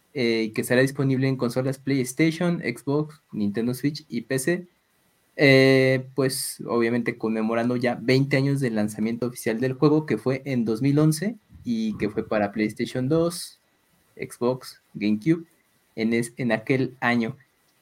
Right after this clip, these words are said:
Eh, por ahora, Ubisoft no ha dado ninguna declaración de, "Ah, sí, pues ya lo vamos, este, siempre sí, ya nos arruinaron la sorpresa", no, nada, pero, pues, ahora con, con este registro, yo creo que eventualmente ya, eh, lo hará oficial, eh,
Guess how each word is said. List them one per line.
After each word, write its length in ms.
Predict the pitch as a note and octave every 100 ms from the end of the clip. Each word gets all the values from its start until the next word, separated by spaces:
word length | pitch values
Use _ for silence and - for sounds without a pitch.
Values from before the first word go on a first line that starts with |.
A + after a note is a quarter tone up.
| -
Eh, 200 | C3 C3
por 140 | C3 C3+
ahora, 260 | C#3+ D#3 C3
Ubisoft 460 | C3+ D3 D3 D3+
no 380 | C#3+ C3+ C3+ C3+
ha 100 | C3+
dado 240 | C3 C3+
ninguna 460 | C3 A#2 A2 B2 B2+
declaración 500 | A2+ A2 F#2 G#2 A#2
de, 160 | A2+ G#2
"Ah, 200 | - D3+
sí, 360 | D#3 - D#3 D#3+
pues 220 | - F2+
ya 140 | G#2+
lo 120 | A2 A#2
vamos, 500 | A2+ A2+ G#2+ - -
este, 560 | - - - - -
siempre 280 | - A2+ A2+
sí, 280 | - A#2+ A#2
ya 120 | A2
nos 320 | G#2+ G#2+ -
arruinaron 400 | A#2+ G2 G#2+ G#2+
la 80 | G2+
sorpresa", 420 | G2+ G#2+ C3+ C3
no, 140 | B2+ B2+
nada, 340 | C#3+ D3+ D3
pero, 280 | D3+ A#2 A2
pues, 360 | - A2 - - - -
ahora 280 | A#2 B2 B2
con, 440 | B2+ A2 A2 G#2+
con 160 | G#2 A#2
este 180 | B2 D3+
registro, 460 | D3 D#3 F#3 F#3
yo 160 | F3 C#3+
creo 140 | C#3
que 200 | C#3 - _ _ _ _ _ _
eventualmente 800 | - A2+ A2 A#2 A#2+ B2 A#2+ B2
ya, 460 | A2+ A2+ A2 A2+ A#2
eh, 300 | - G#2+ G2 F#2+
lo 120 | G2+
hará 300 | G#2 G#2+ G#2+
oficial, 680 | A2+ G#2+ - - A2 A2+ A#2
eh, 400 | A#2 G#2+ G2+ G#2